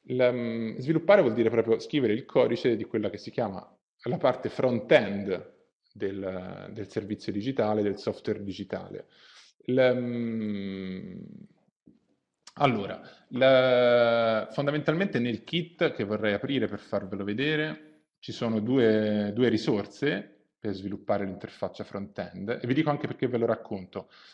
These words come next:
È chiaro che il, ehm, io vi faccio vedere questi kit per un motivo pratico, è chiaro che non tutti voi avranno a che fare con questi kit e li useranno direttamente,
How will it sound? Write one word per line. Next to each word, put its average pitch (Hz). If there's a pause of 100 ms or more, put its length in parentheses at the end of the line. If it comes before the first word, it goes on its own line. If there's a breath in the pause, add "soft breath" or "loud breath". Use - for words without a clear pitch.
È -
chiaro 180
che 117
il, 113
ehm, 107
io 156
vi 170
faccio 127
vedere 117
questi 117
kit 156
per 113
un 110
motivo 110
pratico, 95
è 98
chiaro 156
che 117
non 113
tutti -
voi 110
avranno 104
a 104
che -
fare 104
con 98
questi -
kit 117
e 107
li 101
useranno 101
direttamente, 95